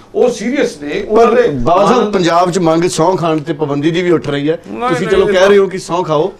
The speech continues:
Speaker 1: ਸਰ, ਹੁਣ ਅਸੀਂ ਜਿਹੜੇ ਧਰਮ 'ਚ ਆਸਥਾ ਰੱਖਦੇ ਹਾਂ, ਵਿਸ਼ਵਾਸ ਰੱਖਦੇ ਹਾਂ, ਤੇ, ਅ, ਸਾਡੇ ਕੋਲੇ ਹੋਰ ਸਹੁੰ ਖਾਣ ਤੋਂ ਬਿਨਾਂ ਅਸੀਂ ਜਿਸ ਗੱਲ ਦੀ ਵਿਸ਼ਵਾਸ ਲੈ ਸਕਦੇ ਹਾਂ, ਜਾਂ ਇਕੱਠੇ ਹੋ ਕੇ ਕੋਈ ਲੋਕਾਂ ਦੀ ਸਹੁੰ ਖਾ ਲੈਣ, ਕੁਛ ਕਰ ਲੈਣ ਕਿ ਅਸੀਂ ਨਹੀਂ ਇਹ ਕੰਮ ਕਰਾਂਗੇ, ਗਲਤ ਹੈ ਵੀ।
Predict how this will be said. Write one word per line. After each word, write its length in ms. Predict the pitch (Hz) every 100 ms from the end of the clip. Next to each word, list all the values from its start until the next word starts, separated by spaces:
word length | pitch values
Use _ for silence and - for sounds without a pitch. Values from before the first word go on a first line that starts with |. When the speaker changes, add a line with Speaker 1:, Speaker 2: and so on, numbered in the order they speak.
| -
Speaker 1:
ਸਰ, 260 | 285 277 -
ਹੁਣ 260 | 170 202 233
ਅਸੀਂ 160 | 254 269
ਜਿਹੜੇ 340 | 175 135 170 226
ਧਰਮ 320 | 226 143 139
'ਚ 80 | 180
ਆਸਥਾ 340 | 147 147 180
ਰੱਖਦੇ 280 | 160 - 151
ਹਾਂ, 80 | 160
ਵਿਸ਼ਵਾਸ 460 | 151 - 139 143
ਰੱਖਦੇ 300 | 156 147 185
ਹਾਂ, 60 | 180 - - -
ਤੇ, 80 | 220
ਅ, 460 | 214 208 202 202 196
ਸਾਡੇ 280 | 165 143 180
ਕੋਲੇ 300 | 196 220 214 - -
ਹੋਰ 260 | 185 208 196 175
ਸਹੁੰ 200 | 180 180
ਖਾਣ 200 | 208 202
ਤੋਂ 180 | 214
ਬਿਨਾਂ 420 | 196 190 170 - 202
ਅਸੀਂ 180 | 208
ਜਿਸ 240 | 196 196 -
ਗੱਲ 180 | 190 190
ਦੀ 200 | 214 202 - -
ਵਿਸ਼ਵਾਸ 500 | 165 - 160 196 190
ਲੈ 120 | 196
ਸਕਦੇ 380 | - 170 143 156
ਹਾਂ, 60 | 143 - -
ਜਾਂ 140 | 165 220
ਇਕੱਠੇ 380 | 214 - 226
ਹੋ 200 | 240 208
ਕੇ 160 | 214 240
ਕੋਈ 460 | 214 - - 226 254
ਲੋਕਾਂ 480 | 196 185 - 208
ਦੀ 80 | 254
ਸਹੁੰ 260 | 208 240 220
ਖਾ 100 | 196
ਲੈਣ, 280 | 180 202 226
ਕੁਛ 200 | - -
ਕਰ 360 | - 214 220
ਲੈਣ 340 | 208 175 214 202 208 - -
ਕਿ 140 | 208 240 240
ਅਸੀਂ 240 | 208 208 240
ਨਹੀਂ 320 | 190 277 311
ਇਹ 100 | 277
ਕੰਮ 260 | 240 202 208
ਕਰਾਂਗੇ, 380 | 180 180 208
ਗਲਤ 280 | 208 180 180
ਹੈ 120 | 226
ਵੀ। 240 | 254 262